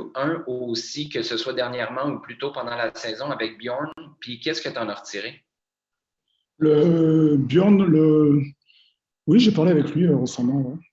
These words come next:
Speaker 2: Ben, ce que j'en ai retiré, c'est quelqu'un qui se sent bien, euh, euh, dans l'équipe. C'est quelqu'un qui a une très bonne mentalité. Euh, donc, euh, par rapport à ça, donc maintenant, après, euh,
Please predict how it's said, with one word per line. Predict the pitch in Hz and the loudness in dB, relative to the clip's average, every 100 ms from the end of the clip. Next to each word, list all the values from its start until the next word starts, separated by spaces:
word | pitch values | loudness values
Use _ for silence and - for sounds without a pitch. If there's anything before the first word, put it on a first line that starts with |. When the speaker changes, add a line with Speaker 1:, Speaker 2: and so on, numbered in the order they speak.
| _ | _
Speaker 2:
Ben, | 120 135 135 135 | -4 -2 0 0
ce | 131 | 0
que | - | 0
j'en | 135 | 2
ai | 139 | 2
retiré, | 131 165 240 | 0 0 0
c'est | - | 0
quelqu'un | - 127 180 170 | -4 -4 -2 -4
qui | - 131 | -4 -8
se | - 127 | -8 -12
sent | - 120 | -10 -8
bien, | 127 131 127 120 | -6 -6 -6 -8
euh, | 120 _ _ _ _ _ _ 175 | -12 _ _ _ _ _ _ -14
euh, | 117 117 113 | -10 -8 -6
dans | 117 127 | -4 -2
l'équipe. | 127 - 175 | -2 -2 -4
C'est | 170 120 | -6 -10
quelqu'un | 127 117 139 | -8 -6 -6
qui | 127 | -4
a | |
une | 117 | -4
très | - 123 | -4 -2
bonne | 135 127 | 2 2
mentalité. | 117 123 113 131 160 170 - | 2 0 -2 -2 -4 -4 -12
Euh, | 117 117 117 - - - - - 247 247 _ _ _ _ | -16 -14 -16 -18 -20 -20 -20 -20 -20 -20 _ _ _ _
donc, | 220 - 123 - 120 | -14 -6 -6 -6 -6
euh, | 120 117 - - _ _ - | -6 -8 -12 -20 _ _ -10
par | |
rapport | 113 113 117 | -8 -6 -6
à | 117 | -4
ça, | 127 170 | -2 0
donc | 139 117 123 | 0 0 2
maintenant, | 127 127 | 2 2
après, | - 139 | -2 0
euh, | 131 127 | 0 0